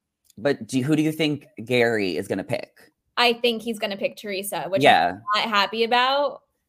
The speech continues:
Speaker 1: I'm shook because if
Speaker 2: I'm
Speaker 1: you would have
Speaker 2: so
Speaker 1: told us
Speaker 2: shook.
Speaker 1: this three weeks ago that he was
Speaker 2: And we
Speaker 1: picking
Speaker 2: were like,
Speaker 1: Teresa.
Speaker 2: yeah, when we were really going in. <laughs>
Speaker 1: We were like, "Teresa's going home next. Teresa's going home this week. Teresa," like
Speaker 2: Yes.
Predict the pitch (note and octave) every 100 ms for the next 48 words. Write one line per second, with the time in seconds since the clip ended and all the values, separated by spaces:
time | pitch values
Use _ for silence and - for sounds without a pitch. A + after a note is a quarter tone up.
0 | _ _ - D#3+ F#3+ - - - B2+ -
1 | - - E3+ F#3+ F#3 B3+ G3 E3 A#3+ B3+
2 | C4+ C#4 D#3 D#3 F3 G3+ - - - -
3 | C3+ C3 B2 - D3 C#3+ C#3 B3+ B3+ B3+
4 | B3 A#3+ A3+ D3+ F3 G#3+ A3 A#3+ B3+ A#3
5 | G#3+ A3+ A#3 A#3 A3+ A#3+ A#3 G#3+ A3+ A#3
6 | A#3 A#3+ A#3 A#3 G3 B3+ E4+ - D#5+ D5+
7 | C#3 F#3 A3 A#3 G3+ - G3 E3 E3 F3+
8 | E3+ D#3+ F3 C#3+ C#3+ D#3 D3+ - D3+ D3+
9 | D#3+ C#3+ D3 D3+ C#3+ C3+ C3+ - C3 -
10 | D3+ C4+ A#4+ A#4 - - - C#4